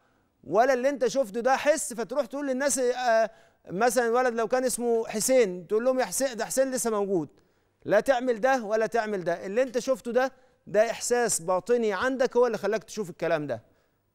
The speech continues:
فالمسألة لازم تكون كده ولازم تنضبط. يا سادة، إحنا لازم نضبط مشاعرنا. ده جاي بسبب شعورك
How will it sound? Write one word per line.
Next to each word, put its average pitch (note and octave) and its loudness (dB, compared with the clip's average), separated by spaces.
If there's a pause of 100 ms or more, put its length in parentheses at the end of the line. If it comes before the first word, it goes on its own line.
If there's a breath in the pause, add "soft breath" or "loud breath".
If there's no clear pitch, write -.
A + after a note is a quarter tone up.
(520)
فالمسألة A3 2
لازم A3 -4
تكون A#3 -8
كده A#3 0
ولازم A#3 -2
تنضبط. A3+ 0 (180)
يا D3+ -4
سادة، G#3+ 0
إحنا G3+ -6
لازم A3 0
نضبط A3 -2 (340)
مشاعرنا. F3+ 0 (640)
ده G#3+ 2
جاي A#3 0
بسبب G#3+ -2
شعورك B3+ 0